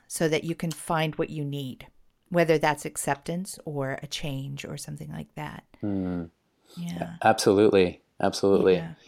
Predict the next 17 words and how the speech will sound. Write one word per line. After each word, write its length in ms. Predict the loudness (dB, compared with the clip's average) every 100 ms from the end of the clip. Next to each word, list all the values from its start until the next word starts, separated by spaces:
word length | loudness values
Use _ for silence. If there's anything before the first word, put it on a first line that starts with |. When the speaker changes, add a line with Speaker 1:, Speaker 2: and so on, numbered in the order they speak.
| -12 0
Speaker 2:
And 100 | 2
I 40 |
Speaker 1:
Yeah. 20 |
Speaker 2:
just 300 | 4 2 0 -10 -16 _ 0
intuitively, 720 | 0 6 8 8 8 8 8
like, 200 | 8 8
that, 240 | 6 8
that, 320 | 6 6 2
the 100 | 0
kind 280 | 2 2 4
of 200 | 4 2 -6
experience 560 | -4 -4 2 4 4 2
that 60 | 4
you 80 | 4
have 120 | 4
with 120 | 4
meditation 680 | 2 2 4 4 2 -2